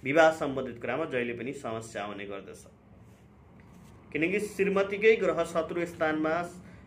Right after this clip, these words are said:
अ, श्रीमानकै ग्रह शत्रु स्थानमा गएर बसेपछि त श्रीमा-, श्रीमान श्रीमती भनेको शत्रु समान हुन पर्यो भन्ने हुन्छ। सप्तम <clears throat>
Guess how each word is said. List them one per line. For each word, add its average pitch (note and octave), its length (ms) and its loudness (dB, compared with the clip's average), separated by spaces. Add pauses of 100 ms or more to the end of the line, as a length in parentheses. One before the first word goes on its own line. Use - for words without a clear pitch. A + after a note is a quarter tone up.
(260)
अ, C3+ 80 -2
श्रीमानकै F3 600 4
ग्रह E3 260 2
शत्रु D#3 400 -2
स्थानमा D3+ 400 0
गएर C#3 280 4
बसेपछि C3 480 -2
त C3 100 -6
श्रीमा-, F3+ 580 0 (320)
श्रीमान F#3 320 0
श्रीमती F3+ 440 -2
भनेको B2 300 -2
शत्रु F3 380 -6
समान D3+ 360 -2
हुन B2+ 100 -4
पर्यो C3+ 320 0
भन्ने A#2+ 260 -2
हुन्छ। A2 260 -8 (1400)
सप्तम G#3+ 760 2 (240)
<clears throat> - 60 -4